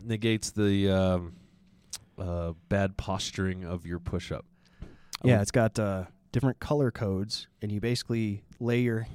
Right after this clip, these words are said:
Speaker 2: handles so that you see a particular color for whichever body part you wanna focus on. So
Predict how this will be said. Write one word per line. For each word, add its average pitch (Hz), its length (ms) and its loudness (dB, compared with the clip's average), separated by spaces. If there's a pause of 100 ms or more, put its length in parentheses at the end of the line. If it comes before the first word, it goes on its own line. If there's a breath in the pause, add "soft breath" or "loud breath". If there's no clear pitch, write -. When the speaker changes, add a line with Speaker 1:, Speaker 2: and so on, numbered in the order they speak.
(160)
Speaker 2:
handles 123 420 0
so - 140 -8
that 98 120 -8
you 104 140 -6
see 113 480 -2 (360 soft breath)
a - 60 -2
particular 110 460 0
color 110 400 0
for 101 160 -2
whichever 98 600 0 (440)
body 110 240 4
part 104 300 2
you 98 120 2
wanna 92 160 2
focus 104 420 2
on. 73 240 -6
So 85 380 2